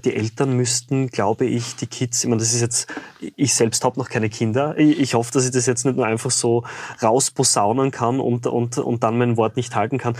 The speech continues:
Aber ich glaub, man muss die einfach viel öfters ihre Erfahrungen machen lassen.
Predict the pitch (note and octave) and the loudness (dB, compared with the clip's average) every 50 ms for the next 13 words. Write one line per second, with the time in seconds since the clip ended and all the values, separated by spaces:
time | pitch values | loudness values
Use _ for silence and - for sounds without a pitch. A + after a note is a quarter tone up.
0 | - - - - - G#2+ A2 - - - G2+ - - A#2+ A#2 A#2 B2+ B2+ - - | -6 -12 -10 -6 -4 -2 -2 -2 -2 -2 -2 -2 0 0 0 2 0 0 0 -2
1 | - - B2 - G#2 G#2+ - - B2+ - - - - B2+ C3 - A#2 G#2+ - - | -2 -2 -2 -2 -2 -4 -4 -4 -6 -6 -4 -2 0 0 0 2 0 -2 -2 -2
2 | - C3+ - - A#2 A2+ G#2+ G#2+ - A2 F2+ A2+ C#3+ D3+ C#3 A#2 A2 G2+ G2 G2+ | -2 -2 0 0 0 -2 -2 -2 -2 -4 -4 0 0 0 0 0 0 -2 -4 -6
3 | - A2+ G#2+ G#2 G2+ G2 - - A2+ | -6 -6 -4 -4 -4 -4 -4 -4 -6